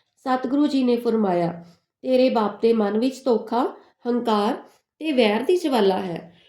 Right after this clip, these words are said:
ਉਹ ਉਸ ਨੂੰ ਬੇਚੈਨ ਕਰੀ ਰੱਖਦੀ ਹੈ। ਗੁਰੂ ਘਰ ਨਿਰਵੈਰ ਹੈ, ਘਰ ਆਏ ਦੁਸ਼ਮਣ ਨਾਲ ਪਿਆਰ ਕਰਨਾ ਸਿੱਖ ਜਾਣਦੇ ਹਨ। ਜੇ ਉਹ ਇੱਧਰ ਦੀ ਲੰਘ ਜਾਂਦਾ, ਸਿਰਫ ਜੰਝ ਆਉਂਦੀ ਤੇ ਫੌਜ ਨਾਲ ਨਾ ਹੁੰਦੀ, ਕਿਸੇ ਨੇ ਉਸ ਨੂੰ ਕੁਝ ਨਹੀਂ ਸੀ ਆਖਣਾ।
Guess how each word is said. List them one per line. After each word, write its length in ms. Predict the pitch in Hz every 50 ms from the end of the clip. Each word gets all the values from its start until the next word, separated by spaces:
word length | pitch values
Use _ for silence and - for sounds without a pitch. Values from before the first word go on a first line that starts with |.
| _ - -
ਉਹ 240 | - 285 285 311 294
ਉਸ 100 | 302 -
ਨੂੰ 160 | 302 311 294
ਬੇਚੈਨ 500 | 269 277 269 262 262 262 233 240 302 349
ਕਰੀ 240 | 349 330 302 294 285
ਰੱਖਦੀ 400 | 262 269 262 - 262 262 262 262
ਹੈ। 340 | 254 254 254 - - - _ _ _ _ _ - -
ਗੁਰੂ 300 | 202 240 254 254 254 254
ਘਰ 280 | 254 - 226 240 285
ਨਿਰਵੈਰ 480 | 330 311 294 247 220 220 220 208 196 202
ਹੈ, 340 | 208 202 170 165 - - - _ _ _ _ _ _ _
ਘਰ 300 | - - 247 240 240 -
ਆਏ 220 | - 233 220 233
ਦੁਸ਼ਮਣ 480 | 226 240 226 226 - 233 233 233 226 220
ਨਾਲ 240 | 214 214 240 311
ਪਿਆਰ 360 | 302 - 247 226 208 208 208 202
ਕਰਨਾ 380 | 208 226 208 208 208 247 294
ਸਿੱਖ 300 | 302 - 294 277 - -
ਜਾਣਦੇ 440 | - 254 214 202 190 175 170 180 180
ਹਨ। 240 | 190 175 165 170 160 - - - _ _ _ _ _ _ _ -
ਜੇ 220 | 190 - 226 240
ਉਹ 200 | 240 254 240 233
ਇੱਧਰ 300 | - 220 214 214 247 262
ਦੀ 140 | 247 277 285
ਲੰਘ 220 | 269 262 262 269 254
ਜਾਂਦਾ, 380 | 269 262 254 240 254 254 247 - - - - - - - - - -
ਸਿਰਫ 180 | 269 269 277
ਜੰਝ 420 | 269 294 214 240 226 226 240 240 -
ਆਉਂਦੀ 420 | - 277 262 277 269 294 294 277 - - _ _ _ _ _ _ -
ਤੇ 140 | - 294 302
ਫੌਜ 360 | 302 - 254 240 247 247 262
ਨਾਲ 300 | 262 254 254 262 262 254
ਨਾ 160 | 233 226 240
ਹੁੰਦੀ, 380 | 262 269 277 269 262 277 277 269 - - - _ _ _ _ _ -
ਕਿਸੇ 300 | 277 277 285 311 294 277
ਨੇ 160 | 262 254 -
ਉਸ 240 | 240 220 220 - 262
ਨੂੰ 140 | 302 339
ਕੁਝ 220 | 330 - 254 214 240
ਨਹੀਂ 220 | 226 220 254 240
ਸੀ 180 | - - 349 -
ਆਖਣਾ। 580 | - 220 - - - 196 190 170 170 175 -